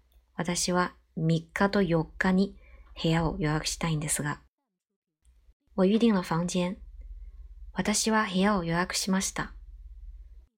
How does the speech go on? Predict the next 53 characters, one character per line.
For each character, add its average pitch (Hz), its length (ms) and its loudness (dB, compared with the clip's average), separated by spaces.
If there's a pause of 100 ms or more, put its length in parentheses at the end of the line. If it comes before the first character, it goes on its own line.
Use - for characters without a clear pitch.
(140)
私 190 320 0
は 202 160 0 (180)
部 170 60 0
屋 190 180 4
を 160 80 2
予 156 80 -2
約 170 220 -2
し - 160 -4
ま 185 100 2
し - 120 -2
た。 - 180 -8 (1400)
我 175 140 4
叫 220 180 2
柳 156 200 0
川。 190 400 0 (800)
我 185 120 2
想 180 240 0
你 170 160 -2
们 160 340 0 (100)
已 151 120 0
经 180 180 0
为 202 140 2
我 160 160 -2
预 202 180 4
留 165 160 4
了 175 120 -2
房 160 260 -2
间。 180 320 0 (1900)
私 220 380 2
は 214 240 2 (260)
柳 185 280 6
川 220 260 4
と 202 140 2
言 175 160 2
い 180 80 0
ま 180 120 0
す。 - 280 -6 (720)
も 214 220 6
う - 20 2
部 196 100 4
屋 196 200 4
を 196 40 0
取 226 240 0
っ - 20 -18
と - 140 2
い 196 80 4
た 180 140 2
と 175 100 -2
思 165 200 2
い 165 60 2
ま 170 140 0
す - 140 -2
が。 165 200 0